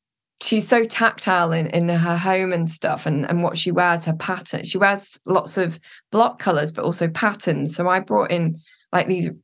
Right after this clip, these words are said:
I found, like, images of rich tapestries and, like, lots of different patterns of these tapestries. So it wasn't just one, it was loads of different ones. And then I added golds, and we actually went for, like, a,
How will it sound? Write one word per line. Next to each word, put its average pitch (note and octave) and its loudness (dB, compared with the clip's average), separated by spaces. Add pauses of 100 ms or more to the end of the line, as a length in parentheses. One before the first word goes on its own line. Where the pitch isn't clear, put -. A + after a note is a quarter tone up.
I F3+ 0
found, F#3+ 2
like, F3+ 0
images F3+ 0
of E3 -2
rich E3 -2
tapestries D#3 -4 (440)
and, F3+ 2
like, F3 2
lots - 0
of F3+ 0
different F3+ -2
patterns G3 0
of E3 -2
these D#3+ 0
tapestries. - -6
So - -2
it - -2
wasn't G3+ -2
just E3+ -4
one, F3+ -2 (320)
it - 0
was E3+ 2
loads G3+ 2
of E3 -2
different G3 -2
ones. D3 0
And F3 -2
then F#3 2
I F#3+ 2
added E3+ -4
golds, F3+ 2
and E3 0 (240)
we F#3 2
actually G#3 0
went F3+ 2
for, F#3 -4
like, D#3+ 0
a, D3+ -2